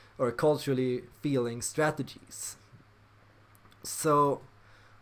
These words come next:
what we need to do is, of course, yeah, challenge our ideas of masculine and feminine,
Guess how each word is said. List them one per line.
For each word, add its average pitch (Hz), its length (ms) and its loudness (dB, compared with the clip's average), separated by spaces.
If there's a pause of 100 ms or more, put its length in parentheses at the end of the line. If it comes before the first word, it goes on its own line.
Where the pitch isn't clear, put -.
(140)
what - 160 0
we 165 80 2
need 202 160 4
to 214 80 4
do 160 180 6
is, 135 160 2
of 135 140 -6
course, 127 320 0
yeah, 131 200 0
challenge 139 760 -2 (320)
our 135 160 2
ideas 135 480 4
of 113 80 -8
masculine 117 420 -8
and 110 120 -10
feminine, 110 500 -8